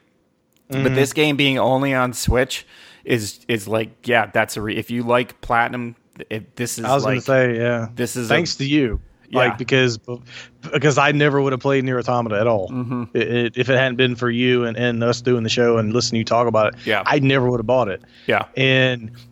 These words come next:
Speaker 2: it's, it's one of those rare instances where it was a game that's come out since Destiny that I bought, and I actually did play it.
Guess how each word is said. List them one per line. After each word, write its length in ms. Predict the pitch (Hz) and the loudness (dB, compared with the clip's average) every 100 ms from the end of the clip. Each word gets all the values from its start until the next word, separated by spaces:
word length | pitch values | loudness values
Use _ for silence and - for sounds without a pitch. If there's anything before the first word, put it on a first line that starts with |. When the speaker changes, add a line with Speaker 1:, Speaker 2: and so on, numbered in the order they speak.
| - | -2
Speaker 2:
it's, 320 | 156 - - | -2 -2 -4
it's 180 | 160 160 | -2 0
one 120 | 175 | 2
of 40 | |
those 220 | 160 147 131 | 2 2 2
rare 240 | 165 151 | 2 2
instances 480 | 135 123 123 139 120 | 0 -4 -4 -2 0
where 140 | 135 | 0
it 80 | 135 | 0
was 140 | 127 127 | 0 0
a 60 | |
game 260 | 127 135 135 | 2 2 0
that's 180 | 127 - | -4 -2
come 160 | 139 | 0
out 200 | 135 131 | 2 2
since 240 | - 123 110 | -2 -8 -2
Destiny 420 | 135 143 127 120 | 0 0 -2 0
that 120 | 123 | 2
I 60 | 113 | 2
bought, 260 | 127 135 | 2 0
and 80 | 117 | 2
I 100 | 127 | 2
actually 400 | 117 139 - 147 | 2 0 -2 -2
did 220 | 131 175 | 0 0
play 200 | 147 247 | 2 2
it. 200 | 170 101 | 0 -2